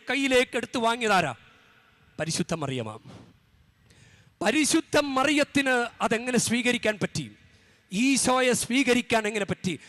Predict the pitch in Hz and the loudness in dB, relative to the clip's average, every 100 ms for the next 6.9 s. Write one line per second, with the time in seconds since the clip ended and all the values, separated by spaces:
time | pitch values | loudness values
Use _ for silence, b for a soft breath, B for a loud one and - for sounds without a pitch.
0 | B B 233 269 330 339 320 320 311 294 | B B -6 -4 -2 -2 0 0 0 0
1 | 294 285 - 302 294 311 285 294 285 269 | 0 -2 -2 -2 0 2 0 -2 -6 -8
2 | 254 254 240 233 233 208 196 180 143 120 | -8 -2 -2 -2 -2 -2 -4 -4 -6 -6
3 | 107 - B B B B - 247 262 - | -10 -14 B B B B -2 0 0 -2
4 | 262 254 240 226 - 247 - 214 226 247 | -4 -4 -4 -2 -4 -4 -4 -4 -2 -2
5 | 202 262 247 240 254 247 247 247 247 240 | -2 -2 0 0 2 2 2 2 0 -2
6 | 247 254 254 247 254 247 240 254 262 | 0 0 0 0 0 0 0 2 2